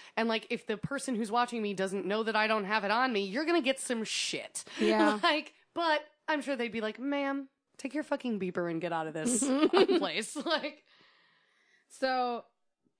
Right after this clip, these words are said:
Speaker 2: she goes back to work and notices that her beeper number was on display. Like, it was on a clipboard that someone could see it if they were looking for it.
Speaker 1: Oh, shit. Okay.
Speaker 2: So she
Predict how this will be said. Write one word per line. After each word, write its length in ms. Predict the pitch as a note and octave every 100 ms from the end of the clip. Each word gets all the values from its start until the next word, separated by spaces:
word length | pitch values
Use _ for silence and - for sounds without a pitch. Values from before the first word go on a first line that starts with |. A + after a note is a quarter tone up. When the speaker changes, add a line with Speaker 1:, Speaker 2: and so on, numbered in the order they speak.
| _ _ _ _ _
Speaker 2:
she 220 | - C4+
goes 240 | C4+ D#4+ D#4+
back 300 | D#4 C#4+ -
to 80 |
work 400 | D4 F#3+ F#3+ - - _ _ _ _ _ _ -
and 220 | G#3+ A3
notices 520 | A#3 A#3 A#3 A3+ G#3+
that 360 | G3 G3+ G3 F#3+ - _ _ -
her 200 | - A3
beeper 400 | G3+ A3+ B3 C4+
number 460 | D4 D#4 E4 F4 F4 _ _ _ _ _ _ _
was 360 | G3 G#3+ G3 F#3+ -
on 200 | G3 F#3+
display. 480 | F#3 - F#3 E3+ D#3+
Like, 340 | F3 E3+ - _
it 60 | G3
was 140 | F#3
on 160 | G3 F#3+
a 40 |
clipboard 680 | - G#3+ G#3+ A#3 A#3+ A#3+ A#3+ _ _ _ _ -
that 240 | F#3 -
someone 420 | - G#3+ G#3+ G3
could 260 | - G3+ F3+
see 180 | - F3+
it 80 | F3
if 120 | E3+
they 100 | E3+
were 120 | E3
looking 320 | E3 D#3+ D#3+ F3+
for 60 |
it. 20 | A#3+ B3+ A#3+
Speaker 1:
Oh, 140 | F3+
shit. 720 | D#3+ - - G#3+ A#3 D#3+ - -
Okay. 460 | F3+ - D#3 D3+ - _
Speaker 2:
So 540 | - A3+ G#3+ G3+ G3+ G3
she 680 | - A3+ A3 A3+ A#3 A#3